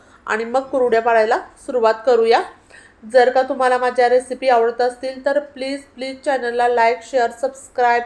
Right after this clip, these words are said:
करायला विसरू नका आणि प्लीज कमेंट्स करायलासुद्धा विसरू नका. आता आपण हा गोल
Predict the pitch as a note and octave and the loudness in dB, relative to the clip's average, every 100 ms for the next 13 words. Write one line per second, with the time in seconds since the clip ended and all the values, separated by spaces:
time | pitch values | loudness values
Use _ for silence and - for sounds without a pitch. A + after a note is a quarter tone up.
0 | A#3+ B3 A#3+ A#3+ A#3+ B3 A3+ A3 A#3+ A#3+ | -2 0 0 -2 -2 -6 -4 -4 -2 -2
1 | A#3 A#3+ A#3+ B3 B3+ - B3+ A3+ A#3 A#3 | -6 -12 -12 -12 -12 -6 -4 -2 -4 -6
2 | B3 A3+ A3 A3 G#3+ A3+ F4 - - _ | -2 0 0 -4 -4 -6 -6 -12 -20 _
3 | B3+ B3+ B3 A#3+ A3 A3 D#4 - - _ | -10 -4 -2 0 -2 -2 -2 -4 -18 _
4 | _ _ _ _ _ _ _ - G#3+ A#3 | _ _ _ _ _ _ _ -6 -2 0
5 | A#3 B3+ C#4 C#4 B3+ B3+ B3 C4 C4+ | 0 0 -4 -2 -2 0 4 6 6